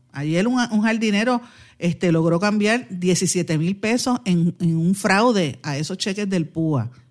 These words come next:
Y otros más, supuestamente unos que, un tal Miranda Naya, eh, y, y Raquel Mi-, eh, Linares de Atorrey, que supuestamente robobancos lo detuvieron en un banco popular porque estaban tratando de cambiar un cheque.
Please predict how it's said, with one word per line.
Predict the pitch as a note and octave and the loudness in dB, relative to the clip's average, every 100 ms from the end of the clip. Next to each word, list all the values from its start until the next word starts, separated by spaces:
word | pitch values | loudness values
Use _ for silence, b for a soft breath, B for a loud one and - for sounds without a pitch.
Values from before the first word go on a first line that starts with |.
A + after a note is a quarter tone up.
| _ _ _ _ _ | _ _ _ _ _
Y | F#3 | -2
otros | F3 F3+ A#3 | 0 2 2
más, | F#3+ E3+ E3+ - | 2 2 0 -10
supuestamente | _ D3 D#3+ - G3 G#3 G#3+ A3 E3 B B B | _ -8 -6 -4 -2 0 0 -2 -4 B B B
unos | F3 F#3 G#3+ | -2 0 0
que, | G#3 F3 D#3+ G#2+ | 0 0 0 -2
un | E3+ F#3 | -4 -2
tal | G3 G#3+ A3+ | 0 0 2
Miranda | G3+ F#3 F3+ G3 G3 | 2 2 2 2 0
Naya, | F#3 G3 G3+ E3+ D#3 - | 0 0 0 0 -2 -6
eh, | F3 D3+ C#3 G2+ | -8 -8 -8 -10
y, | F3+ E3 D#3 C#3+ C3+ - | -8 -6 -6 -8 -10 -10
y | E3+ | -4
Raquel | D3+ D3 E3 | -4 0 2
Mi-, | G3 G3+ | 2 2
eh, | F#3 E3 D3+ | 0 0 0
Linares | E3 E3+ G3+ F3+ E3 | 0 2 2 2 0
de | D#3+ | 0
Atorrey, | D3 D#3 F3+ F#3 G#3+ b b b b b | 0 0 2 0 0 b b b b b
que | - | -4
supuestamente | E3 E3 E3 E3 G3 G#3+ A3 G3 | 0 0 0 0 0 2 2 2
robobancos | F#3 E3+ E3 D3 D#3+ G#3 | 2 4 4 2 0 2
lo | G#3+ G3+ | 2 2
detuvieron | F#3+ F#3 F3 F3 G3 | 2 0 0 0 2
en | G3+ | 2
un | F#3 | 2
banco | F3+ G3 | 2 0
popular | G3 F#3 F3+ F#3+ | -2 0 0 0
porque | G3+ G3 | -2 -6
estaban | E3+ - D#3 | -6 -2 -2
tratando | E3+ F#3 F#3+ F#3+ | 0 -2 0 0
de | |
cambiar | F#3 E3+ E3+ | 0 0 0
un | G3 F3 | 0 0
cheque. | - D#3+ D3 A2+ | 0 0 -2 -10